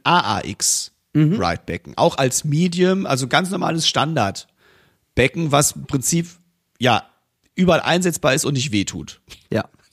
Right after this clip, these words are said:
Speaker 1: Also nichts Besonderes in dem Fall, ne?
Speaker 2: Oh, ja, nee, nee, aber, aber ist ja gut. Sag mal, ich, äh, wir bleiben mal bei den Rides, aber was ich festgestellt habe, ich habe für mich festgestellt, ich habe eigentlich noch eine ganze Menge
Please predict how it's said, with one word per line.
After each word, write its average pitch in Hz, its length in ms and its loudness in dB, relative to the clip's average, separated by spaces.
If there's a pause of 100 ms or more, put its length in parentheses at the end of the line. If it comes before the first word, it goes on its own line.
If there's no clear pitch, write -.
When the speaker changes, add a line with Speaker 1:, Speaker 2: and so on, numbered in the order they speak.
(600)
Speaker 1:
Also 160 140 2
nichts - 200 -2
Besonderes 190 600 0
in 104 80 -6
dem 92 200 -8
Fall, 64 240 -10
ne? 123 140 -6
Speaker 2:
Oh, 294 120 4
ja, 247 220 0
nee, 269 180 2
nee, 240 160 0
aber, 180 280 -2
aber 175 180 -4
ist - 140 -4
ja 226 40 -2
gut. 196 200 2 (240)
Sag 202 180 2
mal, 147 160 0 (140)
ich, - 340 -4 (120)
äh, 143 200 2
wir 135 160 4
bleiben 180 420 2
mal 196 120 4
bei 156 160 2
den 143 180 2
Rides, 147 360 2
aber 147 200 2
was 165 220 -2
ich 220 180 -4
festgestellt - 880 -6
habe, 76 480 -8 (2500)
ich - 220 -2
habe 226 420 2
für 151 220 2
mich 208 220 2
festgestellt, - 500 -8
ich - 160 -4
habe - 240 -4
eigentlich 165 260 -2
noch 147 140 0
eine 139 120 4
ganze 202 600 0
Menge 156 480 0